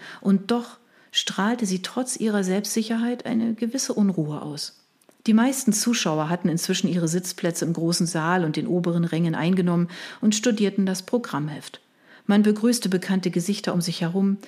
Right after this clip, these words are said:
schüttelte Hände, tauschte die letzten Neuigkeiten aus, vereinzelt herzliche Umarmungen. Die Spannung stieg. In den Minuten, bevor sich der Premierenvorhang eines Theaters hob, glich die Welt dahinter einem Bienenschwarm.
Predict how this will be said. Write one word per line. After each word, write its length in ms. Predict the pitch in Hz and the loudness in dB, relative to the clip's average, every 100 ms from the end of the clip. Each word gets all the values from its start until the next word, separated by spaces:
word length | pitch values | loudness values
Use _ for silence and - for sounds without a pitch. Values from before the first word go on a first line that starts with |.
| - | -8
schüttelte 380 | - 226 214 196 | 0 2 2 0
Hände, 420 | 175 196 208 214 | 0 2 2 0
tauschte 420 | 214 185 180 - | -2 -2 0 -2
die 100 | 180 | -2
letzten 340 | 170 160 - 165 | -2 -2 -2 -2
Neuigkeiten 600 | 165 180 180 - 175 175 | 0 0 -4 -4 -4 -2
aus, 400 | - 170 170 - - - - | -2 -2 -4 -8 -16 -20 -20
vereinzelt 680 | - 214 196 226 226 196 185 | -2 0 2 2 2 0 -2
herzliche 460 | 185 180 185 175 180 | -4 -2 -2 -2 -2
Umarmungen. 680 | 175 - 175 170 165 160 170 _ _ - | -4 0 0 2 0 -2 -4 _ _ -4
Die 80 | 175 | -2
Spannung 460 | - - 156 151 | -2 -2 -4 -4
stieg. 400 | 151 - 175 156 - _ _ _ _ - - - | -6 -2 -2 -4 -12 _ _ _ _ -20 -18 0
In 140 | 202 | 4
den 220 | 196 226 | 6 8
Minuten, 460 | 226 226 247 302 208 | 8 6 4 4 4
bevor 320 | 180 175 175 | 4 0 0
sich 160 | 175 175 | 0 -2
der 100 | 175 | -4
Premierenvorhang 1040 | 170 175 170 180 208 196 185 185 185 185 | -2 -2 0 2 2 0 -2 -2 0 0
eines 260 | - 160 165 | -2 -2 -2
Theaters 540 | - 165 180 185 - | -2 0 0 0 0
hob, 240 | 196 190 190 - - | 2 2 -2 -16 -10
glich 200 | - 220 | 0 2
die 160 | 214 226 | 4 2
Welt 220 | 208 208 | 4 4
dahinter 560 | 208 180 214 269 285 294 | 2 4 2 2 -2 0
einem 260 | 247 254 | 2 2
Bienenschwarm. 760 | 233 208 156 143 - 127 131 131 | 4 4 2 0 -4 -4 -4 -8